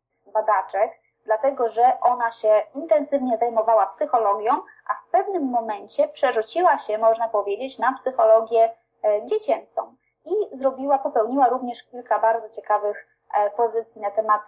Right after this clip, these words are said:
rozwoju intelektualnego, psychologicznego, rozwoju osobistego, nawet dzieci, nawet jeżeli nie jest to bezpośrednio w ten sposób nazwane. E, z edukacji finansowej jest taka w Polsce ciekawa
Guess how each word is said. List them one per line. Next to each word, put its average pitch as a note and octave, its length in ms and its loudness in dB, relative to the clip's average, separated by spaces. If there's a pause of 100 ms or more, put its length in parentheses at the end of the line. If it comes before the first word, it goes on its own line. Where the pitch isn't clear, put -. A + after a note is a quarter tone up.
(720)
rozwoju A3+ 380 2
intelektualnego, G#3+ 960 -2
psychologicznego, G#3+ 840 0
rozwoju G3+ 420 0
osobistego, A3 600 -2
nawet G3+ 300 -4
dzieci, B3 320 -6
nawet A3 260 -4
jeżeli G#3+ 240 -2
nie A3 160 2
jest G#3+ 140 -4
to G#3+ 80 0
bezpośrednio G#3+ 500 -6
w - 40 -16
ten G#3 140 -4
sposób G#3 320 -4
nazwane. G3+ 420 -2 (640)
E, G#3 260 4
z G#3 140 -14
edukacji C4+ 560 0
finansowej A3+ 840 -2 (240)
jest C#4 280 -4
taka C4 200 0
w - 100 -16
Polsce A#3 340 0
ciekawa A#3+ 360 -12